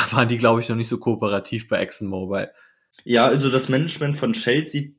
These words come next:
Speaker 2: da irgendwo die positive Seite und hatte auch selbst nochmal gesagt, "Ey, das ist eigentlich gar nicht so eine schlechte Idee."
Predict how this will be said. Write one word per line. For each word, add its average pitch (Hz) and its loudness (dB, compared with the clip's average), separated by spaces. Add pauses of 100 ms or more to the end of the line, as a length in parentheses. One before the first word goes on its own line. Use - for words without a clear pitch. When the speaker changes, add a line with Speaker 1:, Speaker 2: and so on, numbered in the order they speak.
(340)
Speaker 2:
da 135 2
irgendwo 135 2
die 110 -2
positive 156 -4
Seite 160 -4
und 117 -4
hatte 113 -6
auch 110 -2
selbst 131 -2
nochmal 117 -6
gesagt, 107 -8
"Ey, 151 -4
das - -6
ist - -14
eigentlich 120 -8
gar 113 2
nicht 110 0
so 131 0
eine 87 -2
schlechte - -4
Idee." 123 -2